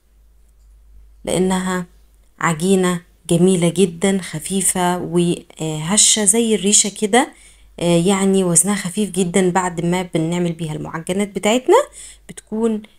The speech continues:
وزن المعجنات خفيف جدًا زي الريشة.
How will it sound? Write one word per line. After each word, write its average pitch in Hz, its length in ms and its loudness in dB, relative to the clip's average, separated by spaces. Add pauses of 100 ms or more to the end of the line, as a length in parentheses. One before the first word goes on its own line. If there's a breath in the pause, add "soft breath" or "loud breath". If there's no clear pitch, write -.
(160)
وزن 202 280 2
المعجنات 185 680 -4
خفيف 233 400 -6
جدًا 220 400 -2
زي 240 300 0
الريشة. 185 420 0